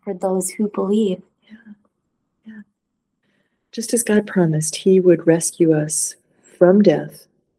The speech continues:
Speaker 2: by giving himself for us. So he
Speaker 1: Mm-hmm.
Speaker 2: is the ultimate life giver, the resurrection and the life.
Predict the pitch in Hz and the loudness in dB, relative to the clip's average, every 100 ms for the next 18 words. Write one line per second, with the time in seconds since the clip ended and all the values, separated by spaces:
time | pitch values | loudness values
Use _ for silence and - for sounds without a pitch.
0 | _ _ _ _ _ 165 160 156 156 156 | _ _ _ _ _ -16 -12 -10 -12 -4
1 | 165 156 156 156 156 147 139 - 143 135 | -2 -2 -4 -6 -6 -8 -10 -10 -8 -8
2 | 151 - 160 180 180 175 156 - 190 202 | -6 -6 2 4 4 4 -2 2 0 0
3 | 185 143 147 143 - 139 139 139 _ _ | -4 -2 -4 -6 -6 -6 -6 -8 _ _
4 | _ _ _ _ _ - 170 165 160 160 | _ _ _ _ _ -8 -2 -2 -2 -2
5 | 156 156 165 156 156 151 143 151 151 | -4 -4 -4 -4 -6 -6 -6 -8 -8